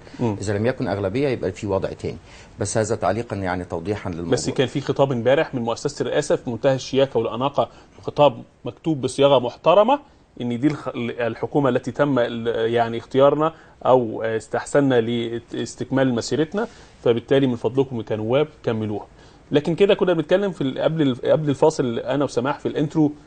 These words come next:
Speaker 1: إن يبدو إن في حالة استئناس ما بين مؤسسة الرئاسة والحكومة والن-، ومجلس النواب.
Speaker 2: ده، ده، دي حاجة كويسة.
Speaker 1: مم.
Speaker 2: آه، طبعًا بعض الناس اللي، اللي هم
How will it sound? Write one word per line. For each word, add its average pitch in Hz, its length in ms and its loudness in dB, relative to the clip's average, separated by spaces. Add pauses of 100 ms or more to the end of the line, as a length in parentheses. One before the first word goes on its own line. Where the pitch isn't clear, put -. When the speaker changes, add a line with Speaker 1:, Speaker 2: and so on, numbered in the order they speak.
(300)
Speaker 1:
إن 139 360 4 (160)
يبدو 175 440 4
إن 151 240 0
في 170 180 -2
حالة 165 280 2
استئناس 135 540 -4
ما 117 80 -2
بين 143 160 0
مؤسسة 120 400 -2
الرئاسة 110 280 0
والحكومة 180 500 0
والن-، 131 480 -2
ومجلس 120 340 -2
النواب. 82 220 -14 (260)
Speaker 2:
ده، 120 260 2
ده، 113 220 0
دي 110 140 -4
حاجة 113 220 -2
كويسة. - 420 -8 (300)
Speaker 1:
مم. 117 60 -2
Speaker 2:
آه، 123 80 2
طبعًا 180 300 4
بعض 196 220 4
الناس 165 360 -2
اللي، 113 460 -2
اللي 104 180 -8
هم 120 560 -4